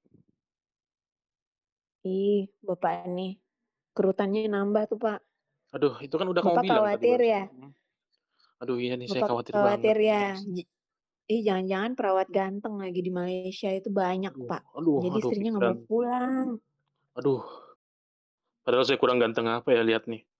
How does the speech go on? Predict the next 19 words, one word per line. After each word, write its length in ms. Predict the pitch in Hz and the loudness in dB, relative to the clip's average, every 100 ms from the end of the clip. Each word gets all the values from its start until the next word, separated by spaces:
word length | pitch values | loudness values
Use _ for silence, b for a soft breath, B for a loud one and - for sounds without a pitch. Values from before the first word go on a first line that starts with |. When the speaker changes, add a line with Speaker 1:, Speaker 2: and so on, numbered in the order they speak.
| _ _ _ _ - | _ _ _ _ -2
Speaker 2:
Baju 240 | 120 120 | -2 0
saya 320 | 117 120 120 120 | 2 4 4 4
aja 160 | 143 | 2
gambar 400 | 131 123 117 117 | 0 0 2 2
buaya 440 | 120 135 123 110 110 | 2 2 4 0 -2
nih. 160 | 117 _ _ _ _ - - _ _ _ _ _ _ _ _ - | -10 _ _ _ _ -20 -20 _ _ _ _ _ _ _ _ -18
Aduh. 460 | 156 156 139 127 | -10 -8 -8 -4
Speaker 1:
Uban 360 | - 196 214 226 | 2 4 6 6
di 80 | 233 | 6
mana-mana, 540 | 226 208 208 233 233 | 6 6 4 2 0
Pak. 200 | 202 190 - - _ _ _ _ _ _ _ _ _ | -2 -4 -8 -18 _ _ _ _ _ _ _ _ _
Speaker 2:
Iya 240 | - 143 151 | -8 -2 0
nih, 140 | 160 | 0
beban. 560 | 147 127 131 139 143 143 | 0 -2 -2 -4 -4 -6
Aduh, 240 | 139 139 | -6 -4
banyak 240 | 131 131 135 | -2 -4 -6
pikiran 400 | 139 - 151 151 | -8 -2 0 0
lagi, 260 | 147 143 | -2 -4
galau. 840 | 143 147 143 143 151 151 151 147 | 0 2 2 0 -2 0 -2 -4